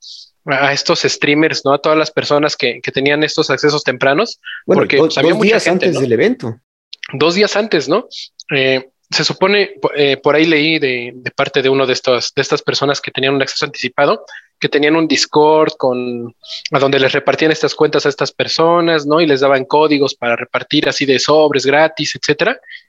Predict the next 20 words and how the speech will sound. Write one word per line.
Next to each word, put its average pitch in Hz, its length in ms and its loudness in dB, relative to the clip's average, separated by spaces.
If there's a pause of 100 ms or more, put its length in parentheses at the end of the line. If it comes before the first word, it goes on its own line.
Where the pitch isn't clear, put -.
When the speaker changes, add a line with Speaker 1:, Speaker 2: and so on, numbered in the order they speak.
(260)
Speaker 1:
Y 143 120 -2
que 139 480 0 (260)
desde 139 720 4
la 131 200 2
expansión 156 460 0
pasada, 175 480 0 (600)
Kaldheim, 175 360 0 (240)
desde 139 240 2
Speaker 2:
Kaldheim. 165 300 0
Speaker 1:
Kaldheim - 200 -10 (460)
hasta, 131 720 0 (240)
eh, 147 180 -4
hasta 143 240 -2
ahorita, 160 400 2 (280)
no 190 80 2
habían 254 160 2
tenido 254 260 2
noticias 233 480 0
de 262 60 0
esto, 226 280 0